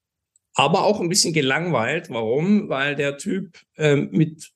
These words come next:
ein bisschen Konzentration meistens seine Ziele erreicht hat. Und damit einhergehend war so eine gewisse Arroganz, weil andere irgendwie gesagt haben, „Oh, schwierig, schwierig.“ Und da sag ich, „Ist nicht schwierig, mach's halt.“ Und diese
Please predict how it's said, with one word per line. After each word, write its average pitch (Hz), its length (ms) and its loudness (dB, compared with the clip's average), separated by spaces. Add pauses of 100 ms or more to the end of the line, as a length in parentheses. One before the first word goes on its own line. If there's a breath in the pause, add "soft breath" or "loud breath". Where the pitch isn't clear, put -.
ein 160 160 -8
bisschen 269 300 6
Konzentration 147 760 2
meistens 127 420 -2
seine 117 220 -4
Ziele 120 280 -2
erreicht 85 420 -6
hat. - 240 -14 (1080)
Und 113 140 4
damit 160 280 4
einhergehend 156 640 0
war 131 120 2
so 147 100 -4
eine 131 120 2
gewisse 123 420 -2
Arroganz, 131 640 -2
weil 117 260 0
andere 127 540 -2 (200)
irgendwie 117 300 -4
gesagt 113 340 -4
haben, 104 200 -4
„Oh, 143 220 0
schwierig, 135 440 -2
schwierig.“ 135 340 -4
Und 135 80 -4
da 120 100 -4
sag 117 160 -2
ich, - 20 -8
„Ist - 180 -6
nicht 135 140 -6
schwierig, 92 320 -4
mach's 107 280 -2
halt.“ 85 300 -6 (920 soft breath)
Und 139 600 2
diese 147 240 4